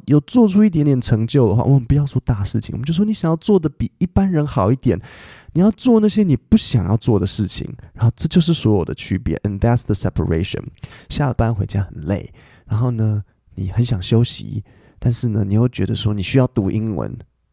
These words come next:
那就不可以休息啊，就只好读英文啊。这就是这样子，就是所有的区别，就是可能同事回家都是去休息，然后你回家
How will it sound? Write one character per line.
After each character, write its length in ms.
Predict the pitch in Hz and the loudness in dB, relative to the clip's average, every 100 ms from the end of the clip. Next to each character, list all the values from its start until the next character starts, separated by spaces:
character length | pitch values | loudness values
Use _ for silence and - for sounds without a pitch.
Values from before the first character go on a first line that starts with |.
| - | -2
那 100 | 127 | 0
就 100 | 117 | 2
不 80 | 113 | 0
可 100 | 123 | -2
以 60 | 95 | -4
休 160 | 98 | -4
息 120 | 95 | -6
啊， 60 | 95 | -6
就 100 | - | -10
只 140 | - 90 | -6 -4
好 100 | 92 | -4
读 180 | - 69 | -6 -8
英 80 | |
文 80 | 90 - 50 | -8 -8 -12
啊。 80 | - _ - | -16 _ -12
这 100 | - | -8
就 120 | - | -6
是 100 | 92 | -6
这 140 | - | -6
样 100 | 60 | -8
子， 100 | 131 | -8
就 120 | 120 | -4
是 200 | 107 107 | -2 -2
所 180 | 101 110 | -2 -2
有 60 | 85 | -2
的 80 | 64 | -4
区 280 | - 110 | -4 -2
别， 240 | 107 - - | -2 -2 -4
就 100 | 104 | -4
是 200 | 101 98 - - - _ - | -2 -4 -6 -20 -20 _ -8
可 100 | - | -2
能 120 | 104 | -2
同 320 | 101 - 113 | -2 0 0
事 180 | 131 156 | 0 0
回 240 | 135 113 101 | 2 0 0
家 220 | 113 107 | 0 0
都 160 | 110 | -2
是 140 | 110 113 | -4 -4
去 140 | 107 | -4
休 240 | 110 113 107 | 0 2 0
息， 140 | - | 0
然 100 | 85 | 0
后 60 | 123 | 2
你 360 | 127 131 117 | 2 2 4
回 200 | 113 123 | 4 4
家 220 | 127 139 | 4 0